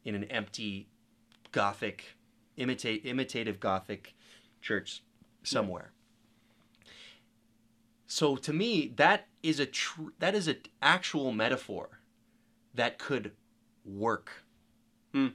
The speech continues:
Speaker 1: You know what I mean?
Speaker 2: Yeah.
Speaker 1: That is a symbol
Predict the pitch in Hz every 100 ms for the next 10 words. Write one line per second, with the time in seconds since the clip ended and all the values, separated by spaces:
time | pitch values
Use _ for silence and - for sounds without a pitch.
0 | - - 127 123 127 123 131 143 156 _
1 | - 127 127 - - 131 143 156 123 113
2 | - - 202 190 123 101 104